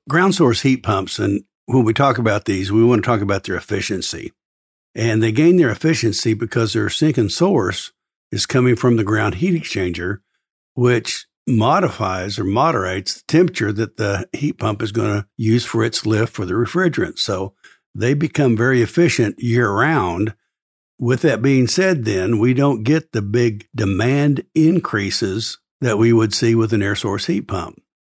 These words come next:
So we're moderating that to a, a large extent and, uh, able to maintain the comfort and the space for all the, uh, people there.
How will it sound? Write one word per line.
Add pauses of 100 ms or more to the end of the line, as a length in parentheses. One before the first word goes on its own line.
(160)
So
we're
moderating
that
to
a, (120)
a
large
extent (540)
and, (100)
uh,
able
to
maintain
the
comfort
and
the
space
for
all
the,
uh, (220)
people
there.